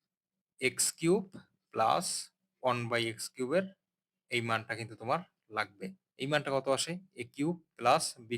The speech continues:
কিউব এর সূত্রে পড়ে। তো সূত্রে যদি পড়ে, এই সূত্র ভাঙাইলে আমরা কিভাবে লিখতে পারি? a plus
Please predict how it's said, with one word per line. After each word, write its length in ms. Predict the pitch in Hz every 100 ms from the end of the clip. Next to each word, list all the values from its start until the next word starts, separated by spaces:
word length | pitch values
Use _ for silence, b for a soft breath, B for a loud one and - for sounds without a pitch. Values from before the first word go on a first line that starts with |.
| 117
কিউব 140 | 127 120
এর 60 | -
সূত্রে 260 | 131 123 113
পড়ে। 160 | 98 135 - B B B B _
তো 60 | - -
সূত্রে 300 | 139 139 160 151
যদি 160 | 147 151
পড়ে, 140 | 123 107 113
এই 60 |
সূত্র 260 | 120 127 135 127
ভাঙাইলে 400 | 113 117 127 131 131 113
আমরা 160 | 117 -
কিভাবে 260 | 127 143 131
লিখতে 180 | 104 _ -
পারি? 140 | 98 - _ _ _ _ _ _ _ _ _ _ -
a 140 | 120 127 175 - _ _ -
plus 300 | 110 123